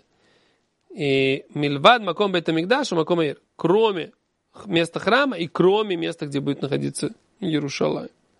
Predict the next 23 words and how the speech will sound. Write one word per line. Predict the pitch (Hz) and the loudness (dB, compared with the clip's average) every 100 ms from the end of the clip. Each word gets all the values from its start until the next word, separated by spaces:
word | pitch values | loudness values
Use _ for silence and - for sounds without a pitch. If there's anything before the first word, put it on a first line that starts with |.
| _ _ _ _ _ _ _ _ _ _ _ _ _ _ _ _ _ _ _ _ _ _ _ _ _ _ _ _ _ _ _ _ _ _ _ _ _ _ _ _ - | _ _ _ _ _ _ _ _ _ _ _ _ _ _ _ _ _ _ _ _ _ _ _ _ _ _ _ _ _ _ _ _ _ _ _ _ _ _ _ _ -18
Окей. | 170 - 214 _ _ _ _ _ _ _ _ _ _ _ _ _ _ _ _ _ _ _ _ _ _ _ _ _ _ - | -16 -16 -20 _ _ _ _ _ _ _ _ _ _ _ _ _ _ _ _ _ _ _ _ _ _ _ _ _ _ -2
Беседа. | 180 151 123 | 0 2 0
Теперь | 117 185 185 | 0 0 2
другая | 185 185 185 151 156 143 - | 2 4 4 2 -2 -8 -8
деталь | 139 156 180 170 | -4 4 4 4
этой | 170 | 0
брайты. | 180 208 196 | 0 0 0
«Вело | 160 190 | 0 2
нисхалку | 247 196 226 226 208 | 0 0 0 2 2
элю | 208 | 2
лексофим». | 196 170 - 190 170 135 127 _ _ - _ | 2 0 2 4 4 0 -12 _ _ -20 _
Земля | 156 139 156 190 | -6 0 4 4
Израиля | 170 202 185 | 4 2 0
не | 160 165 | 0 -2
разделилась, | 147 196 196 | 0 0 0
а | 165 | 0
только | 185 170 | 0 2
на | 156 | 0
деньги. | 151 143 160 127 | 0 2 0 0
Что | 127 | -8
значит | 127 | -4
на | 143 | -2
деньги? | 135 120 120 170 | 0 -2 -4 -8